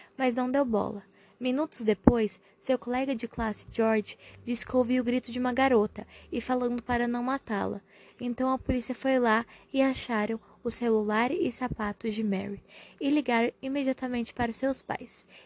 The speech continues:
e pediram para falar com George pessoalmente para lhe dar seu depoimento. Mas George não podia, dizendo que havia um compromisso importante.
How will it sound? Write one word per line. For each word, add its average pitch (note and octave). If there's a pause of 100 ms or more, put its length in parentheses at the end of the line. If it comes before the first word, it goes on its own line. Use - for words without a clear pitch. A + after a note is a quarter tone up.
e B3+
pediram C4
para C4
falar B3
com C4+
George A3+
pessoalmente A#3 (280)
para C4+
lhe C#4
dar A3
seu A#3+
depoimento. A#3 (360)
Mas C4
George A#3+
não B3
podia, A3+
dizendo A3+
que -
havia A3
um -
compromisso A3+
importante. -